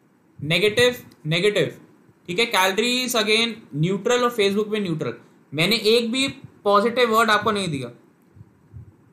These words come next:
मैंने आपको एक भी positive word नहीं दिया, क्योंकि मैं चाहता हूं कि आप positivity अपने में खुद भरें।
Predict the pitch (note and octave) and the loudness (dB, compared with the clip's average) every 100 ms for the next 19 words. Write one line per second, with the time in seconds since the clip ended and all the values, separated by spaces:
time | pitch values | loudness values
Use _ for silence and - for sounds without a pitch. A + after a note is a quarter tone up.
0 | _ D3 E3+ A3 A3 B3 B3+ A#3 A#3 C4+ | _ -4 0 2 2 0 2 2 2 -2
1 | B3 A3 A3+ A#3 A3+ A3+ G#3 A3 G#3+ A3+ | 0 2 2 2 2 2 0 -2 0 -2
2 | A#3+ A3 A3 C4 C4+ A#3 G3 F#3+ F#3 F#3+ | 0 -2 -2 -2 0 2 2 2 0 -4
3 | - - - - - E3 F#3 G#3 - - | -12 -20 -14 -12 -2 4 6 6 2 -10
4 | _ _ _ - G3 G3 A#3+ C4 A#3 A#3 | _ _ _ 0 4 4 4 2 0 -2
5 | A#3+ A#3+ G#3+ G#3+ A3 G#3+ A#3 A#3 - B3 | -2 -2 -2 -4 -4 -2 -2 -4 -6 -2
6 | B3 A3+ F3+ D3+ | 0 2 2 0